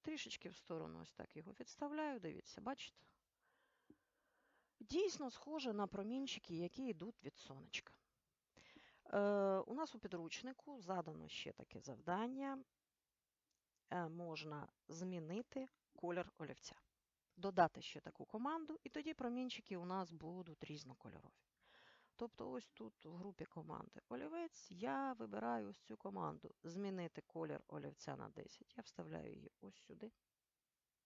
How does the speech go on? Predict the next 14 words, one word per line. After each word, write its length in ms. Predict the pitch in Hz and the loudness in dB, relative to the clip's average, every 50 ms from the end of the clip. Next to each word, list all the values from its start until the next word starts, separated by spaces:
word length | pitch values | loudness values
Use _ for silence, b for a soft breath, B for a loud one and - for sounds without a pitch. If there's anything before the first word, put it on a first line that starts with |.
| _ _ _ b b b b b b b b b b b b b b b b b b b b _ _ _ _ _ _ _ - | _ _ _ b b b b b b b b b b b b b b b b b b b b _ _ _ _ _ _ _ 0
І 140 | - 269 277 | 2 4 4
ось 160 | 254 233 - | 2 0 -2
тут 300 | - 269 277 - - - | -6 -12 -12 -12 -6 2
навіть 340 | 214 214 220 202 202 - - | 4 4 4 4 2 -2 -4
вибираю 400 | 185 180 190 196 196 185 170 170 | -4 -2 0 2 4 4 2 2
не 120 | 185 202 | 0 0
на 120 | 226 262 277 | -2 -2 -2
десять, 500 | - 359 370 349 - - - - - - _ _ _ - | 0 0 0 0 -2 -4 -8 -8 -12 -18 _ _ _ 2
а 140 | - 277 | 4 6
на 100 | 254 196 | 6 6
двадцять. 500 | 165 156 139 - - - - - - - - _ _ _ _ _ _ _ _ _ _ _ _ _ _ _ _ _ _ _ _ _ _ _ _ _ _ _ _ _ _ _ _ _ _ _ _ _ _ _ _ _ _ - _ _ _ _ _ - - B B B B B B B B B B B _ _ _ _ _ _ _ _ _ _ - | 4 6 4 2 2 2 -6 -6 -8 -14 -16 _ _ _ _ _ _ _ _ _ _ _ _ _ _ _ _ _ _ _ _ _ _ _ _ _ _ _ _ _ _ _ _ _ _ _ _ _ _ _ _ _ _ -20 _ _ _ _ _ -16 -16 B B B B B B B B B B B _ _ _ _ _ _ _ _ _ _ 2
Після 460 | - 277 320 330 311 - - 269 269 | 6 8 8 8 8 8 6 6 6
чого, 480 | - - 247 233 190 196 143 120 - - b b b b b - - - _ - | 6 4 4 4 4 4 2 0 -4 -6 b b b b b -20 -20 -16 _ -4
а, 320 | 185 180 185 92 - 55 | -2 0 0 0 -2 -2